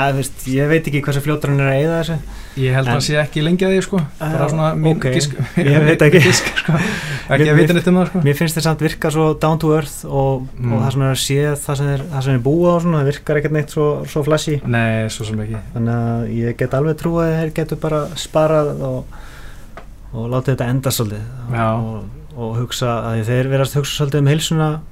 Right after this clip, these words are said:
Speaker 2: Já, já.
Speaker 1: Þú veist, Nick Diaz hefur talað svolítið um að taka högg og svona.
Speaker 2: Já, já, já.
Speaker 1: Og þeir náttúrulega eru,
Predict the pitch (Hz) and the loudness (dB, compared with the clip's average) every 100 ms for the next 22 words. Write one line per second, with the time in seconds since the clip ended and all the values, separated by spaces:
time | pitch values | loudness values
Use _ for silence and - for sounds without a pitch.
0 | - - 117 110 104 101 117 - - 127 | -18 -12 -4 0 0 -2 -6 -8 -2 -2
1 | 135 - 135 127 131 139 135 139 131 135 | -2 -2 0 0 0 0 0 0 0 0
2 | 131 139 139 135 123 139 - 143 139 139 | -2 -2 -4 0 0 -2 -2 -2 0 0
3 | - - - 123 113 110 107 107 110 113 | -2 -10 -2 2 2 0 -4 -6 -6 -4
4 | 113 113 120 120 127 123 127 123 | -4 -2 0 0 -2 -2 0 0